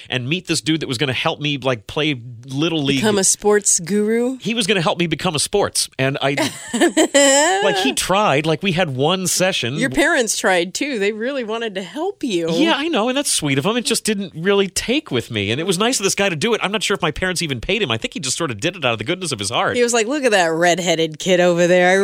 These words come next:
Speaker 1: gonna
Speaker 2: really need to help him out."
Speaker 1: Gonna make this kid a man.
Speaker 2: <laughs>
Speaker 1: Uh, so, like, you know, pop-up flies and grounders, whatever. We were there for, I don't know, it seemed like an eternity for me, but it probably did for him, too, 'cause I wasn't all that great at
Speaker 2: It's
Speaker 1: it.
Speaker 2: probably, like, an hour. <laughs>
Speaker 1: <laughs> Probably. So, I don't know. I'm really grateful for the effort, but I don't know. It didn't take, and we were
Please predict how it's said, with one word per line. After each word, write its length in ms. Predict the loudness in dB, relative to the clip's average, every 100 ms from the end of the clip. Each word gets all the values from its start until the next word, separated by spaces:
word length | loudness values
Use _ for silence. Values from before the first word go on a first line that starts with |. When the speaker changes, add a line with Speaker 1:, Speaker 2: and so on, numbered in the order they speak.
| 4
Speaker 1:
gonna 60 |
Speaker 2:
really 360 | 4 6 6 4
need 200 | 2 -2
to 80 | -2
help 260 | -2 -2 -2
him 200 | -2 0
out." 320 | 0 -2 -4
Speaker 1:
Gonna 100 | -6
make 180 | -8 -6
this 180 | -6
kid 180 | -6 -6
a 60 | -6
man. 480 | -4 0 0 -2 -6
Speaker 2:
<laughs> 60 | -8 -8 -8 -2
Speaker 1:
Uh, 400 | 0 0 0 0 0
so, 180 | 2 2
like, 200 | 2 2
you 60 |
know, 180 | 0 -2 -4 -6
pop-up 320 | -2 0 0
flies 320 | 0 2 2 0
and 100 | -2
grounders, 400 | 0 0 -2 0
whatever. 280 | 0 0 0
We 120 | 0
were 80 | 2
there 140 | 0
for, 180 | 0 0
I 60 | 2
don't 100 | 2
know, 80 |
it 80 | 0
seemed 200 | 0 -2
like 120 | 0
an 60 | 0
eternity 440 | -2 0 0 0
for 140 | -2 0
me, 260 | 2 2
but 240 | 2 0 0
it 160 | -2
probably 200 | 0 -2
did 160 | -2 -2
for 100 | -2
him, 140 | -2
too, 180 | -2 -2
'cause 80 | -2
I 60 | -2
wasn't 220 | -2 -2
all 80 | 0
that 140 | 0
great 200 | -2 -2
at 60 | -2
Speaker 2:
It's 80 | -2
Speaker 1:
it. 80 |
Speaker 2:
probably, 220 | -2 -2 -2
like, 180 | -4
an 80 | -6 -8
hour. 240 | -2 2 2
<laughs> 100 | 2
Speaker 1:
<laughs> 60 | 2
Probably. 880 | 2 4 0 -2 -4 -4 -6 -8 -10 -10 -10 -10
So, 160 | -2 0
I 80 | 2
don't 80 | 2
know. 80 | 0
I'm 100 | 0
really 140 | 0
grateful 300 | 0 -2 -2
for 100 | -2
the 120 | -2
effort, 280 | 0 -2 -4
but 140 | -6 -6
I 80 | -4
don't 80 | -4
know. 60 |
It 100 | -4
didn't 200 | -6 -6 -4
take, 320 | -2 -2 -4
and 100 | -6
we 80 | -6
were 140 | -6